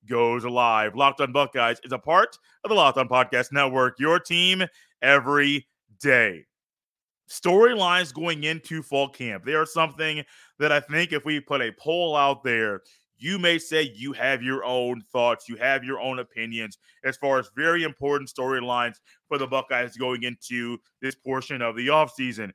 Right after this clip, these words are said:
Some of yours on defense are probably gonna be the same as mine. A day ago, I started, and the first topic, it was easy. It was a topic we started today's show with. Who is going to be the, uh, the starting quarterback for your Ohio State Buckeyes in twenty twenty-three?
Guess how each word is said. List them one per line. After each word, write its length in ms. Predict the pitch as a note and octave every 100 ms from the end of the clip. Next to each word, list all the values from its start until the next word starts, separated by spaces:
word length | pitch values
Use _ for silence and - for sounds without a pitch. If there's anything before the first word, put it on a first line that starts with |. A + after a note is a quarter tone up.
| _ _ _ _
Some 200 | - E3+
of 120 | C#3+
yours 200 | D#3+ D3+
on 140 | D3
defense 380 | B2+ D#3 D#3+ D3
are 60 | C#3
probably 340 | E3 E3 F3
gonna 180 | E3 D3+
be 140 | C#3
the 120 | C3 B2
same 400 | - C#3+ C#3+ B2
as 300 | G#2 A2 F#2
mine. 480 | G2 C#3 D3 C#3+ C#3 - - -
A 60 |
day 260 | C#3+ G3 B3
ago, 220 | G#3+ G3
I 80 | F3+
started, 420 | - F3 F3+ F3+
and 120 | D#3
the 80 | D3 -
first 240 | F#3 -
topic, 380 | D#3 D#3+ F#3 D#3+
it 40 |
was 180 | C#3 B2
easy. 520 | D#3+ F#3 A#2+ A#2+ F2 _ _ _ _
It 40 | F#2
was 140 | G#2
a 20 |
topic 260 | - C3+ G#2+
we 80 | A#2+
started 260 | B2+ A#2+
today's 280 | A#2 B2 E3
show 180 | D3 A2+
with. 220 | G#2+ E2+ - _ _ _ -
Who 300 | F#3+ A#3+ B3+
is 140 | G3
going 260 | E3 G3+ G#3
to 80 | E3+
be 140 | F#3+
the, 140 | F3
uh, 100 | C3+ C3 _
the 100 | C#3
starting 320 | E3 F#3 G3
quarterback 500 | F3+ F3+ D#3+ D#3 D3 _ _ _
for 140 | C#3+
your 360 | B2+ E3 F3 D3+
Ohio 420 | B2+ D3 D3 D3
State 280 | C#3+ C3+ A#2
Buckeyes 540 | B2+ B2 B2 B2 A#2
in 100 | A2+
twenty 340 | - A#2 A#2 A2
twenty-three? 720 | A2+ A2+ A2 G2+ A2 G#2